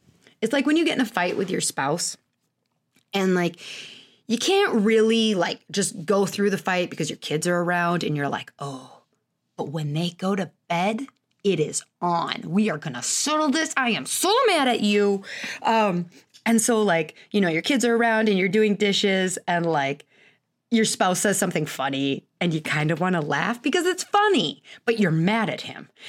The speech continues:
And you know in that moment, like, "I can't laugh because then he'll think I'm not really mad and then he'll win and I don't have a chance of winning when I finally put the kids to bed." This is not that situation, okay? Like, girl, I hear you.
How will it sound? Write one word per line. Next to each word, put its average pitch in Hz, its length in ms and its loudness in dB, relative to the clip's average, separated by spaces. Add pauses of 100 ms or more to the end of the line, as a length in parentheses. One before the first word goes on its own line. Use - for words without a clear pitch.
(180)
And 208 160 4
you 220 100 6
know 254 240 4
in 285 140 6
that 240 160 2
moment, 202 420 2
like, - 180 -8
"I - 60 -8
can't - 360 0
laugh 156 320 -2
because 160 280 -4 (140)
then 247 640 4 (400)
he'll 240 220 2
think 220 240 0
I'm 170 160 2
not 220 280 0
really 196 400 2
mad 214 600 2
and 185 180 2
then 285 120 4
he'll 359 280 4
win 247 260 4
and 175 180 0
I 277 140 2
don't 277 140 4
have 226 100 2
a - 40 -6
chance 240 240 0
of 165 100 0
winning 285 280 4
when 214 100 2
I 147 40 -10
finally 302 280 0
put 254 100 -2
the 247 80 -4
kids 240 160 2
to 240 60 2
bed." 196 180 -2 (500)
This 254 180 0
is 285 120 2
not 202 260 2
that 175 180 -2
situation, - 600 -6 (160)
okay? 185 320 -2
Like, 160 240 -2
girl, 180 260 0
I 160 80 -2
hear 170 200 -2
you. 214 260 2